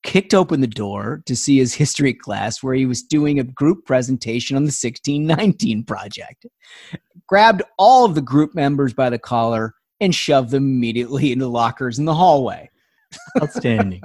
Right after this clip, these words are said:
Speaker 2: That was, that's from Melitor Rocks. Thanks for that one. Uh, I got, I got a third one here. It says, uh, "Real unbiased look at world events. Finally,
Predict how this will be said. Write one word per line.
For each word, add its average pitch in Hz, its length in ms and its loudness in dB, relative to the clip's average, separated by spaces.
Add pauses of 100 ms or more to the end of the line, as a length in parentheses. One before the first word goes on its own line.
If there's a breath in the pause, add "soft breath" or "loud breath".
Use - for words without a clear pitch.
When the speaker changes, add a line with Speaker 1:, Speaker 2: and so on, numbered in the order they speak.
(460 loud breath)
Speaker 2:
That 175 100 4
was, 185 120 2
that's 175 320 2
from 135 200 4
Melitor 123 480 2
Rocks. 98 360 -2
Thanks 135 200 -4
for 104 120 -4
that 110 180 0
one. 87 220 -10 (680 loud breath)
Uh, 120 500 2
I 151 120 -2
got, 165 240 0
I 151 60 -2
got 143 160 2
a 113 40 -2
third 92 200 -6
one 92 100 -10
here. 107 120 -4
It 104 80 -6
says, 107 200 -10 (580 soft breath)
uh, 98 200 -4 (400)
"Real 139 500 0
unbiased 117 640 -2
look 98 300 -8
at 101 160 -12
world 95 240 -8
events. 85 400 -16 (420)
Finally, 107 680 -4